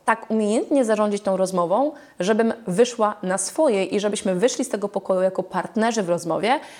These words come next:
a nie, mm, jako, e, osoba wyżej i osoba niżej. I teraz podam Ci pierwszą, pierwszą najważniejszą zas-, zasadę, która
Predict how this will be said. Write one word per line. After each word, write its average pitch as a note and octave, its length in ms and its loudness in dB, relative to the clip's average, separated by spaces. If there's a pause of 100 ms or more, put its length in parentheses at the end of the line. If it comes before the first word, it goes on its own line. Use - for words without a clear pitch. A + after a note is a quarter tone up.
(160)
a A3 80 0
nie, G#3+ 260 0
mm, G#3 120 -2 (380)
jako, F#3 560 2 (300)
e, F3+ 280 -2 (140)
osoba F#3+ 340 0
wyżej G3 320 -2
i F#3 40 -2
osoba F3 300 -4
niżej. F3+ 380 -2 (340)
I - 40 -10
teraz E4+ 180 0
podam E4 240 -2
Ci - 400 -4 (140)
pierwszą, C4 500 2 (160)
pierwszą D4 320 2
najważniejszą G#3+ 540 -2
zas-, F#3+ 320 -4
zasadę, G3 400 -2
która F#3+ 480 0